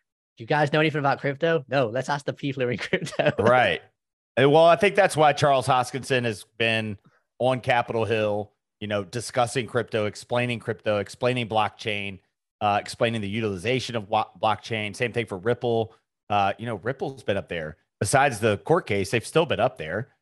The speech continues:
Speaker 2: uh, at Capitol Hill chatting about crypto. And, I mean, it's coming no matter what. The only way that I think crypto doesn't survive would be if Bitcoin just literally loses nine K, goes to two K, and then all the freaking altcoins.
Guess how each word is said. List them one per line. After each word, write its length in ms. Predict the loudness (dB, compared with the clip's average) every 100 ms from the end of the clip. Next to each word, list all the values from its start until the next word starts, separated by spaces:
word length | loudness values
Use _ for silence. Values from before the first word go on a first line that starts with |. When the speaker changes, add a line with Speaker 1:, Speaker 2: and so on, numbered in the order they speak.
| _ 0
Speaker 2:
uh, 360 | 2 4 2 0
at 260 | -2 -4 -2
Capitol 320 | -4 -2 -4
Hill 320 | -4 -4 -6 _ -10
chatting 340 | -2 -2 -2
about 280 | -6 -6 -6
crypto. 480 | -8 -6 -2 -2 -2
And, 200 | -8 -12 _ _ -4
I 60 | 2
mean, 240 | 2 2 _ _ _ -4
it's 160 | -4
coming 480 | 0 2 4 2 -4 -10 _ -4
no 80 |
matter 260 | 0 2 0
what. 300 | 2 0 0
The 120 | 0
only 260 | 0 2 2
way 220 | 2 2
that 140 | 2
I 80 | 0
think 220 | 0 -4
crypto 360 | -4 -6 -2 -4
doesn't 380 | 0 -2 -4 -8
survive 640 | -4 0 2 0 -2 -8 _ _ _
would 120 | -8
be 140 | -2 -2
if 180 | -2 -2
Bitcoin 640 | -4 0 -2 0 -4 -10 _
just 260 | -10 -10 -12 _ -10
literally 540 | 0 2 4 4 2
loses 500 | 0 -2 -2 -4 -8
nine 280 | -2 -2 -2
K, 280 | -2 -2 -2
goes 240 | -4 -8 -8
to 80 |
two 240 | -14 -8 -6
K, 400 | 0 2 2 2
and 100 | -2
then 120 | -2
all 300 | 0 2 0
the 80 | -2
freaking 320 | -6 -6 -4
altcoins. 720 | -2 -2 -2 -6 -4 -6 -12